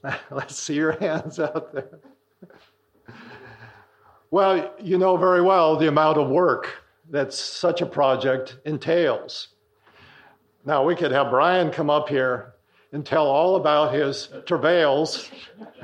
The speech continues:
working with Vic and Di as they're building right now at the new property north of Antalya, trying to get ready for Vic and Di to at least be able to stay overnight there and, uh, begin to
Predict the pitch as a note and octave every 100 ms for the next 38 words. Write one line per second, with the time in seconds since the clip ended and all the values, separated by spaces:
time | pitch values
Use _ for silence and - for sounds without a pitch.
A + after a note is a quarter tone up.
0 | - - - G3 G3+ E3+ E3+ - F#3 F#3+
1 | D#3+ D#3 E3+ D#3+ D3+ D#3+ D3 C#3 F3 C3+
2 | F#3 A#3 F#3+ D#3 D3+ D#3+ D#3 D#3 G3 D3+
3 | D3 D3+ F3+ - _ _ - - - -
4 | _ _ _ - F#3 F#3+ D3+ D3 C#3+ -
5 | D3+ B2 D3+ C3+ D3 C3 B2+ D3+ C#3+ D#3
6 | D3+ F3+ A3+ G#3+ A#2+ B2 - - _ -
7 | _ _ _ _ _ _ - - _ _
8 | D#3 D#3+ G3 G3 F3 D3 D3 D3+ D#3 -
9 | - D3+ D3 D3 - D3+ C#3 C#3 C#3 C3+
10 | C3 C#3+ C#3 B2+ - - D#3+ G#3 A3 -
11 | D3+ C#3+ C#3 A#2+ - D#3 D3+ C#3 D3 D3+
12 | - D3+ C3 D3+ C#3 B2+ B2+ C3 B2 C#3
13 | B2 C#3+ A2 C3+ G#2+